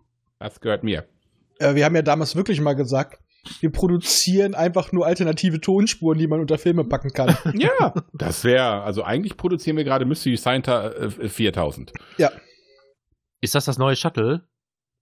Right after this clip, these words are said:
Speaker 1: Ja.
Speaker 2: Das ist
Speaker 1: Sieht
Speaker 2: der Sabawisch viertausend.
Speaker 1: Sieht ein bisschen aus wie eine Universal-Fernbedienung.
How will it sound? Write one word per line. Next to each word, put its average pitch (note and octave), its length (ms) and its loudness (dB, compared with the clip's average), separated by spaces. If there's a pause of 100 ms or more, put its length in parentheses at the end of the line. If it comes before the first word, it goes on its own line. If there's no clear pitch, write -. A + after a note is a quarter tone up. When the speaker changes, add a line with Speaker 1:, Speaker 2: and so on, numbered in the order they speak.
(240)
Speaker 1:
Ja. A2 1120 2 (140)
Speaker 2:
Das D3+ 220 0
ist - 240 0
Speaker 1:
Sieht G#2 100 0
Speaker 2:
der D#3+ 200 4
Sabawisch G#3 640 0 (100)
viertausend. D3+ 1000 -2
Speaker 1:
Sieht G#2 240 -2
ein G2+ 60 0
bisschen B2 300 2
aus A#2 160 2
wie A#2 60 2
eine A2+ 100 2
Universal-Fernbedienung. G2+ 1120 0